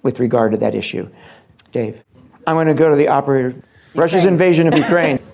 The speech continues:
Speaker 3: I'll tell you what this looks like to the Directorate of Operations. I, in, I'm not an analyst, so I can assess it at,
Speaker 1: Yes, you can.
Speaker 3: at will. Um, <clears throat> Putin was at his best moment the day before he invaded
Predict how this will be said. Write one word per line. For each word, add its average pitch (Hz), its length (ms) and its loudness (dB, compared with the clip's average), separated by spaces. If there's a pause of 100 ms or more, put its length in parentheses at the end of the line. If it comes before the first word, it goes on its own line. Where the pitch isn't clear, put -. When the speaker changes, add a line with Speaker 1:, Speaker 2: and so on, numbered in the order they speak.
Speaker 3:
I'll 170 180 0
tell 190 140 0
you 180 120 6
what 156 140 2
this 147 200 0
looks 151 180 0
like 135 180 0
to 143 80 -2
the 123 120 2
Directorate 117 400 0
of 107 100 2
Operations. 104 840 -2
I, 127 240 -2 (540)
in, 120 340 -6 (380)
I'm 123 180 -4
not 117 180 -2
an 110 60 -4
analyst, 101 320 -6
so 113 80 -4
I 104 100 0
can 101 140 -10
assess 95 420 -6
it 92 220 -16
at, 101 160 -12 (180)
Speaker 1:
Yes, 120 160 -6
you 147 60 -4
can. 147 300 -2
Speaker 3:
at 123 100 0
will. 123 280 4 (360)
Um, 135 300 2
<clears throat> - 440 -6 (840)
Putin 196 320 2
was 147 160 4
at 131 200 2
his 127 360 0
best 160 480 -2
moment 131 420 0
the 123 80 -4
day 120 260 -2
before 113 420 -2
he 110 120 -6
invaded 98 560 -8